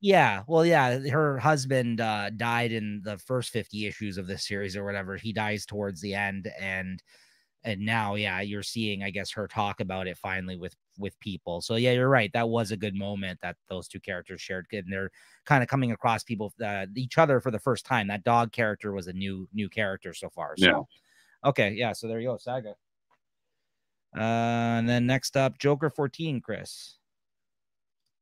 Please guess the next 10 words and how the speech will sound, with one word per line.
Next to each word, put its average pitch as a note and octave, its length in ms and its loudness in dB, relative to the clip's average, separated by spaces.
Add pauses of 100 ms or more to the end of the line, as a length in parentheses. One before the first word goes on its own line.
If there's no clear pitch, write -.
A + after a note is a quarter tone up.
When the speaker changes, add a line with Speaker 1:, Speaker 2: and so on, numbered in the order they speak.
(380)
Speaker 2:
Joker A2+ 320 12
fourteen, C3 520 12
there C3+ 120 12
I B2+ 60 12
got B2 120 12
one A#2+ 120 12
of A#2+ 60 10
the A#2 80 12
variant B2+ 380 12
covers. C#3+ 560 12